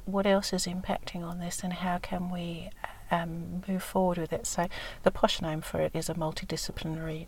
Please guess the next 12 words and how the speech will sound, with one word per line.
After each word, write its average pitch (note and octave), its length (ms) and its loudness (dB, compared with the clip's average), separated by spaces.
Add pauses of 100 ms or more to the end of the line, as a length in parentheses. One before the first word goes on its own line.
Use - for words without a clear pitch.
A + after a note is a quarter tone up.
(120)
um, D#3 340 -4
approach - 580 -2
to - 180 -2
it. D3+ 220 -4
So - 160 0
you F3+ 260 4
want F#3 240 0
somebody D#3 460 -2
who D#3 360 -4
is, D#3 220 -4 (540)
um, D#3+ 220 -6 (120)
interested F#3 840 4